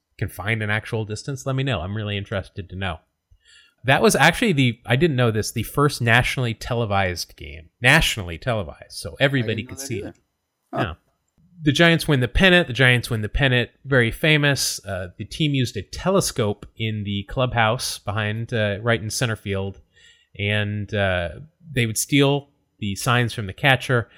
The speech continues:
Speaker 1: and then relay it via a buzzer wire connected to the clubhouse for telephones, so that the dugout and the bullpen, uh, would each know one buzz was for a fastball and two was for an off-speed pitch.
Speaker 2: <laughs>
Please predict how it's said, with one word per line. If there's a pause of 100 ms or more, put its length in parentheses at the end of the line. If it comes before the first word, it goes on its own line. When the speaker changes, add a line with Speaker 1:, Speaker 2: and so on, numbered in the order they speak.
(140)
Speaker 1:
and
then
relay
it
via
a
buzzer
wire
connected
to
the
clubhouse
for
telephones, (320)
so
that
the
dugout
and
the
bullpen, (460)
uh, (160)
would
each
know
one
buzz
was
for
a
fastball
and
two
was
for
an
off-speed
pitch. (260)
Speaker 2:
<laughs>